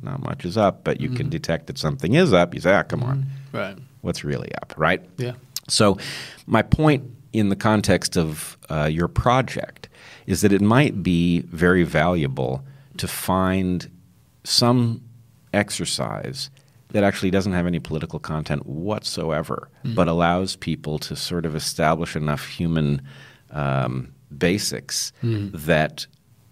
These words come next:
Speaker 1: you know, I mean, I, I, uh, I mentioned this to Chloe Valdary, who
Speaker 2: Yeah.
Speaker 1: I, I just saw,
Speaker 2: Well, I'm
Speaker 1: that
Speaker 2: a big
Speaker 1: there's
Speaker 2: fan of
Speaker 1: something
Speaker 2: that.
Speaker 1: about the way people online interact over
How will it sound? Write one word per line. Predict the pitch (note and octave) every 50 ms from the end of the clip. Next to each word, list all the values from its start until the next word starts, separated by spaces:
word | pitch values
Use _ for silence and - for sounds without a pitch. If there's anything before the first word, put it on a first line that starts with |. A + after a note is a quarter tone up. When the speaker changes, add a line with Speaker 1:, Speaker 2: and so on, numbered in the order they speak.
| _ _ _ _ _ _ _ _ _ _ _ _ _ _ _ _ _ _ -
Speaker 1:
you | F2 E2
know, | D2
I | C#2
mean, | C#2 D2 D2 D2
I, | D2+ D#2 -
I, | D2 C#2+ C2 C2+ C#2
uh, | C2 B1+ C2+ C#2
I | B1+
mentioned | D2+ D#2 D2+ - - D2+ C#2+
this | C2+ -
to | - C#2
Chloe | - - - D2 C#2+ C#2+ C#2 C#2 C2
Valdary, | A1+ C2+ D2 C#2 C#2+ E2 D2 D2+ B1+ A#1+ A1+ A1+ A#1
who | - A#1 A#1+
Speaker 2:
Yeah. | A#1+ A#1 A#1 A#1 -
Speaker 1:
I, | - C#2
I |
just | C2+ - C2+ C2+ - -
saw, | - D#2 C#2+ C#2 C2 C2+ - - - - - - - - _ _ - - - _ _ _ - -
Speaker 2:
Well, |
I'm | C3
Speaker 1:
that | C3
Speaker 2:
a | B2+ B2+
big | A2+
Speaker 1:
there's | G#2+ F#2+ F2+ -
Speaker 2:
fan | - C3+
of | C3
Speaker 1:
something | C3+ C3 A#2 G#2
Speaker 2:
that. | F2+
Speaker 1:
about | D#2 F#2 F2 F2 E2+ - E2+
the | F2+ E2+
way | E2 F2 F#2 F2+ F2+ F2 E2+ E2 E2 D2+ B1 - - _ _ _ _ _ -
people | - - G2+ G2 - F#2 F2 -
online | - E2+ E2+ E2+ E2 D#2 D#2 D#2 D#2 D2+ D2+ D2+ D#2 D2+ D2+ C#2
interact | - D#2+ D#2+ D#2+ - - D2+ C#2+ C2+ C2+ C#2 C#2 - - -
over | - C#2 C#2 C2+ C2+ - B1+ -